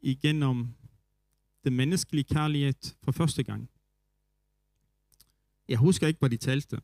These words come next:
Lad os sige det sådan. Det er, det er he-, helt ærligt, jeg husker ikke, hvad præsten sagde. Jeg husker, hvem præsten var. Jeg kan godt genkende ham i dag.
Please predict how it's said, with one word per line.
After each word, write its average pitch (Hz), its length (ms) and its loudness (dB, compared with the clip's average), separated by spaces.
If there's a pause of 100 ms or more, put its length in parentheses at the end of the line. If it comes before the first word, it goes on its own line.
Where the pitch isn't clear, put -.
(220)
Lad 135 80 -4
os 123 60 -2
sige 147 120 0
det 139 100 0
sådan. 123 220 -6 (180)
Det 156 220 4
er, 135 240 2
det 156 140 0
er 151 180 0
he-, 143 200 2
helt 165 220 2
ærligt, 139 260 2
jeg 127 80 4
husker 139 280 2
ikke, 123 160 -4
hvad 120 140 0
præsten - 360 -4
sagde. 110 240 -6
Jeg 123 100 0
husker, 160 240 2
hvem 139 140 0
præsten 117 460 -6
var. 160 260 -4
Jeg 139 180 -4
kan 117 140 -6
godt 120 300 -6
genkende 156 400 -2
ham 139 160 0
i 135 40 0
dag. 139 240 -2